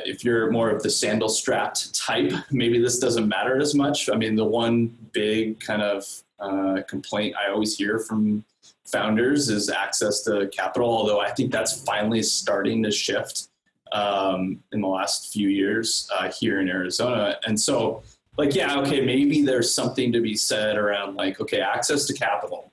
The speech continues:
right? That's my one hang up with being in Arizona, if that's your, if that's your issue from a founder standpoint. Um, but even that, I think, you know, we live in a world where, like,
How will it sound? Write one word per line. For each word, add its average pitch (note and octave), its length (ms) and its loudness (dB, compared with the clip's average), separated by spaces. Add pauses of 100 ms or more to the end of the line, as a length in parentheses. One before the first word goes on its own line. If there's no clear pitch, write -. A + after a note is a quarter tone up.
right? G#2 260 2
That's C3 240 0
my B2 120 2
one A#2+ 400 2
hang A2+ 320 0
up - 220 -2
with G#2 180 -4
being G#2 260 -4
in G2 140 -6
Arizona, F#2 600 -2
if - 60 -12
that's - 380 -4
your, F#2 320 -4 (600)
if - 80 -20
that's - 260 -2
your G2 120 0
issue G#2+ 440 2
from F#2+ 220 -2
a F2 100 -4
founder F#2+ 320 0
standpoint. F#2 680 -2 (180)
Um, F#2 380 -4 (960)
but A2 200 0
even B2 280 2
that, C3 280 0
I A2+ 160 0
think, A2 360 0 (180)
you A2 120 -2
know, F2+ 280 -2 (520)
we A2 60 0
live C#3 180 4
in C#3 80 4
a A2+ 80 2
world A#2+ 360 2
where, G#2+ 160 4
like, F#2+ 320 0